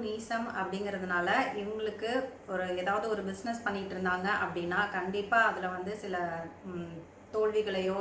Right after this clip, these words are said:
இல்ல வந்து ஒரு லாஸஸ் இந்த மாதிரி விஷயங்களை மீட் பண்ணிட்டு, அதுக்கப்புறமே தான் இவங்களுக்கு வந்து முன்னேற்றம், growth அப்படிங்கிறதெல்லாம் இவங்களுக்கு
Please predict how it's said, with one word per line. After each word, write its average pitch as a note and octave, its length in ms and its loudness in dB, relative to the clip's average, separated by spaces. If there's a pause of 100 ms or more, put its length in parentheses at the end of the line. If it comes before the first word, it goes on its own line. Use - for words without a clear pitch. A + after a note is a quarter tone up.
(120)
இல்ல F#3+ 140 2 (120)
வந்து F#3 160 -2 (100)
ஒரு F3 100 0 (100)
லாஸஸ் G3 500 2
இந்த G3 140 0
மாதிரி G3 320 2
விஷயங்களை F#3+ 440 -4
மீட் G3 220 -4
பண்ணிட்டு, F3+ 360 -2 (480)
அதுக்கப்புறமே A3 640 2
தான் A#3+ 140 4
இவங்களுக்கு F3+ 340 -2
வந்து F#3+ 160 -2
முன்னேற்றம், F#3 600 -2
growth F#3 300 0
அப்படிங்கிறதெல்லாம் F3+ 600 -2
இவங்களுக்கு F3+ 300 -2